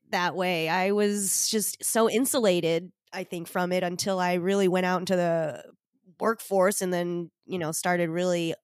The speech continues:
auditioning a lot. And you're like, "Oh, there's a big world and people see me a certain way that I never saw myself." So that was kinda like my brain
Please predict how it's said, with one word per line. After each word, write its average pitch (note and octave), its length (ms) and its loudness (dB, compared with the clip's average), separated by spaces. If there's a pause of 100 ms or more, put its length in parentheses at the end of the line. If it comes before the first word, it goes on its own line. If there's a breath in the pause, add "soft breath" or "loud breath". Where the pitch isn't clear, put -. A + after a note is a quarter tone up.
auditioning F3 540 -2
a E3 60 -2
lot. D3+ 380 -4
And A2 320 -12 (800 loud breath)
you're E3 140 -10
like, F3 160 -10
"Oh, A#3+ 640 4 (420)
there's A3+ 180 -6
a A#3+ 60 -8
big B3+ 380 -8
world C#4+ 380 2
and G3 360 -4
people B3 220 -4
see C4 220 -2
me B3+ 120 0
a A3 60 0
certain G#3 260 -2
way G3+ 120 4
that F#3+ 120 2
I F#3+ 120 2
never G3+ 240 0
saw G3+ 280 0
myself." E3 640 -4
So - 160 -6
that F3 220 -2
was E3 140 -8
kinda D3+ 260 -10
like A2 200 -12
my E3+ 120 -10
brain E3 640 -8